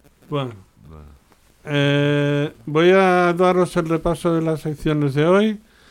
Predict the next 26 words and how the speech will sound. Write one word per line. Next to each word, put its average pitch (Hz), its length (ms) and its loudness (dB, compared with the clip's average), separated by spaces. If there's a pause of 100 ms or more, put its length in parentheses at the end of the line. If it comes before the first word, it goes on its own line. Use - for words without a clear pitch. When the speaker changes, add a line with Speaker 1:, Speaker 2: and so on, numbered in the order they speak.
(500)
Speaker 1:
Y 147 220 4
es, 151 360 0 (100)
mi 160 280 -2
primero, 185 500 2
primero 185 400 2
será 196 280 0
Mi 196 140 2
canción 175 380 0
es 175 120 -2
un 165 140 -2
hit 190 320 -2
con 151 320 -4
Sting, 147 440 -2 (400)
con 143 180 -2
la 143 100 0
canción 180 500 -2 (600)
Shape 208 420 0 (560)
of 165 300 -2 (460)
the, 147 460 -2
of 160 220 -4
My 147 240 0
Heart. 143 360 -2 (1400)
Eh, 147 540 0
luego 196 300 4
el 202 60 0
momento 180 400 0